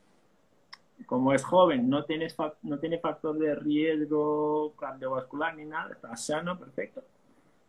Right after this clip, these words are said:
Muy bien, podemos hacerlo. Y luego le pedí tapones, auriculares y antifaz para la noche. ¿Por qué? Para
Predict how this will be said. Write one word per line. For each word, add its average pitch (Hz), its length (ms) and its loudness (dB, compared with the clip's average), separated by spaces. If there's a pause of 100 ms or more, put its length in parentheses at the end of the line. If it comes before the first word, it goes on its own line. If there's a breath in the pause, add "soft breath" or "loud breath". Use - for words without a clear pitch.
(160)
Muy 131 160 2
bien, 120 240 4
podemos 131 340 0
hacerlo. 113 320 -4 (920 soft breath)
Y 143 80 2
luego 170 220 10
le 196 120 4
pedí 151 240 2
tapones, 170 640 -2
auriculares 160 880 -2
y 151 200 4
antifaz 139 640 4
para 165 200 2
la 160 120 0
noche. 208 420 -2
¿Por - 280 -6
qué? 165 280 4 (160)
Para 120 380 -4